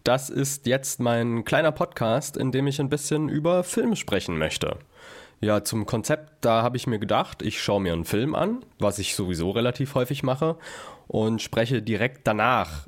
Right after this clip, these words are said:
über meinen ersten Eindruck und vielleicht, wie so ein bisschen meine Erwartungshaltung vorher waren. Und das war's dann auch schon. Also es soll maximal ein paar Minuten lang werden.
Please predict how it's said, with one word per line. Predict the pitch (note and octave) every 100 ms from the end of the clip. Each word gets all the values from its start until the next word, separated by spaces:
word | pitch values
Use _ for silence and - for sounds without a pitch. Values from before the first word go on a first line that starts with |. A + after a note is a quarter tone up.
| -
über | A2+ A2
meinen | G#2+ G#2 G2+ G2 -
ersten | F2+ B2+ - -
Eindruck | B2 E3 - D3 - - - - _ -
und | G2 F#2+ F#2+ F2+
vielleicht, | - G#2 G#2 G#2
wie | G#2+
so | G2
ein | F#2+
bisschen | F#2+ - G2+ F#2+ E2+
meine | F#2+ G#2
Erwartungshaltung | G#2 G#2+ C3+ B2+ G#2+ A2 G#2 G#2+ G#2
vorher | G2+ G#2+ G2 G2
waren. | F#2 F#2 F#2 F#2+ F#2+ - - -
Und | - G2+ G#2
das | A#2+ -
war's | C3
dann | C#3 A2
auch | F2
schon. | - D2+ D2 D2+
Also | F2+ F#2
es | -
soll | G2 G2 G2 - - - - -
maximal | G2 - A#2+ G#2 G2+ A2 B2 B2
ein | G#2+ B2
paar | A#2+ B2
Minuten | C#3 C#3 C3+ G#2+
lang | E2+ E2 D#2
werden. | D2 D#2 - D#2+